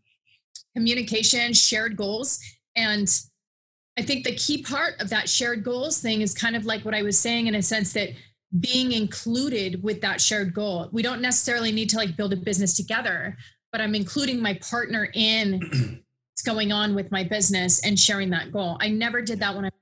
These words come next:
Speaker 1: married. I
Speaker 2: Yeah.
Speaker 1: would, like, invest a bunch of money and not tell my ex-husband. And it wasn't, we didn't, we didn't, you know, it, it's not like I was hiding it or anything. He just didn't care, you know?
Speaker 2: Yes, exactly, exactly. There was just that,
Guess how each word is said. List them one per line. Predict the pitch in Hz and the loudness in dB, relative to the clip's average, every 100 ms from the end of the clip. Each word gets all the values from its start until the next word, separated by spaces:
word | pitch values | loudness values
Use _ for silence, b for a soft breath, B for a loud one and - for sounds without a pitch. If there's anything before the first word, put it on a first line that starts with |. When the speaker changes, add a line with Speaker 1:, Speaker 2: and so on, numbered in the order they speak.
| _ | _
Speaker 1:
married. | 190 151 95 - _ _ _ _ B B B | -4 -4 -4 -8 _ _ _ _ B B B
I | 226 240 | -2 -2
Speaker 2:
Yeah. | 214 | -6
Speaker 1:
would, | - | -4
like, | 240 220 - - - - 107 - _ _ _ _ _ - | -2 -2 -6 -20 -12 -10 -10 -14 _ _ _ _ _ -4
invest | 240 214 175 233 254 254 | -2 0 0 2 2 2
a | |
bunch | 240 233 | 0 -2
of | 220 | 0
money | 196 240 208 | 0 0 0
and | 190 190 | 0 0
not | 196 185 | 0 0
tell | 214 | 0
my | 202 196 | -2 -2
ex-husband. | 196 214 220 175 - 165 - _ b b _ | -2 -2 -2 -2 -4 -6 -8 _ b b _
And | 226 | -2
it | - | 0
wasn't, | 240 240 240 | 0 2 2
we | 240 262 | 0 -2
didn't, | 262 - | -2 -4
we | 233 262 | -4 -2
didn't, | 254 247 - | -2 -4 -2
you | 240 | -2
know, | 233 214 | 0 -2
it, | 208 220 - - | -4 -6 -8 -6
it's | 233 226 | 2 2
not | 240 | 2
like | 220 | -2
I | 214 | -2
was | 175 | 0
hiding | 208 214 247 | 0 0 0
it | 226 190 | 0 0
or | 196 | 0
anything. | 190 190 196 208 | 0 0 0 0
He | 196 | 4
just | 208 208 - - | 4 6 6 6
didn't | 202 | 4
care, | - 247 196 - - _ _ b b _ _ | 0 -2 -4 -4 -14 _ _ b b _ _
you | 208 | -2
know? | 175 139 254 - _ _ _ | -2 0 -4 -8 _ _ _
Speaker 2:
Yes, | 110 95 - | 0 6 6
exactly, | - 104 98 92 - - | 6 2 2 -2 -4 -4
exactly. | 104 104 92 - | 0 0 0 -2
There | 98 98 | -4 0
was | 95 | 2
just | - 101 - | 2 2 2
that, | 101 92 - | 0 -4 0